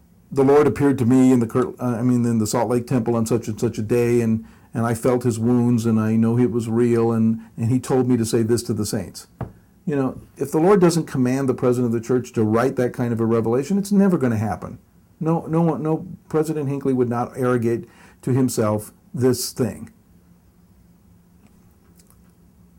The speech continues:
It's not their fault then. But it is their fault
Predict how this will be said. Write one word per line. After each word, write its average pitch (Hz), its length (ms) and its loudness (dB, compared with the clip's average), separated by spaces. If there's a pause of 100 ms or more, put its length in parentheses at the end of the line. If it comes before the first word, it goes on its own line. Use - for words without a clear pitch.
(120)
It's 170 180 -6
not 170 200 2
their 156 120 4
fault - 400 -6
then. - 260 -16 (1080)
But 170 140 4
it 170 100 6
is 220 240 4
their 180 140 6
fault 131 540 2